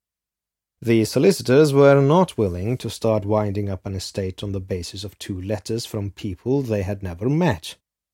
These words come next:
It took them a few days to trace Angela Woodruff.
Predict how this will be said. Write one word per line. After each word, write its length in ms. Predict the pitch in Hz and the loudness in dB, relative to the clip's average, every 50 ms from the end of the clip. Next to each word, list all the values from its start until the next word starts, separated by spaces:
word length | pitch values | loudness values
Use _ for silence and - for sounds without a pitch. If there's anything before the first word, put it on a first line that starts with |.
| _ _ _ _ _ _ _ - | _ _ _ _ _ _ _ -16
It 140 | - - - | -14 -6 -2
took 220 | - 202 165 - | -2 -2 0 2
them 260 | 147 151 156 151 147 | 4 6 6 6 6
a 120 | 139 - - | 4 2 0
few 140 | - 233 233 | -2 -2 0
days 460 | 165 120 117 110 110 117 131 135 - - | 2 2 4 4 6 6 4 4 2 0
to 120 | - 127 | -4 -4
trace 480 | - - - 185 190 180 175 160 - - | -2 0 4 4 6 6 6 4 0 -2
Angela 480 | - 151 143 139 135 120 123 120 123 120 | -2 2 2 2 2 2 2 2 2 2
Woodruff. 560 | 113 120 123 107 90 95 90 - - - | 2 2 0 0 -2 -6 -12 -14 -16 -20